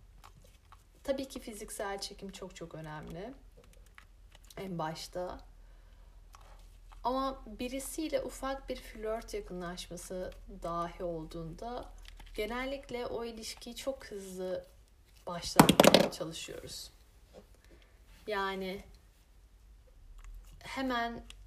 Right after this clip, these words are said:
işte fiziksel yakınlaşma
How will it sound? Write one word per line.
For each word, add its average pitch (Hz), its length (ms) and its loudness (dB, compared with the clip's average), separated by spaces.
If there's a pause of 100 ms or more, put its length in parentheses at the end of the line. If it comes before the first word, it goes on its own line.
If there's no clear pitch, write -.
(1500)
işte 190 500 -4 (460)
fiziksel 226 600 -2
yakınlaşma 185 880 -4